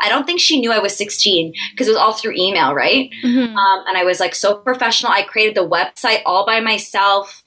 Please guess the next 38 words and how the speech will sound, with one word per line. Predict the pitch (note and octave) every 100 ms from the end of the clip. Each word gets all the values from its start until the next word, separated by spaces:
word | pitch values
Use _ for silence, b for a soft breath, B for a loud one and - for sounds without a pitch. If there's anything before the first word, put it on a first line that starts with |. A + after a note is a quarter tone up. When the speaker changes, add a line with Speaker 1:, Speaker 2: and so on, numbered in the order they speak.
| _
Speaker 1:
Um, | F3+ F3 F3 F3 F3 E3+ _ - - - _ B B -
I | G3
had, | F#3+ G3
like, | F#3 F#3
a | F3+
friend | - A3 G#3 G#3+
do, | G#3+
like, | F#3 F3+
the |
photographs | F3 - A3 G#3 G3+ G3 F#3+ F#3+ F#3+ -
and, | G3
like, | F#3 F3 B B B B B _ -
anyways, | A#3 C#4+ A#3+ F#3+ F#3+ -
because | - A3+ - A#3 C#4 G4+ - -
she | - B3 C4
said | C#4 B3
yes | F#3 D#3+ E3 C4 F4 -
and | F#3 F#3
gave | F3 F3 G#3
me | A3 G#3
that | F3+ D#3
interview | F3 E3+ G#3+ G#3 G#3+ C4
and, | - F#3
like, | F3+ E3 - -
a |
month | F#3 F#3 G3 G3
later | E3+ E3 F#3 G3 G#3
had, | - F3+ F3
like, | E3+ E3+
a |
huge | E3+ - F#3 F#3 F3+
hit | F3+ F3 -
and | F3
was, | F3
like, | F3 F3+
at | E3+
her | F3+
prime, | E3+ - E3+ D#3 F3+ C#4 E4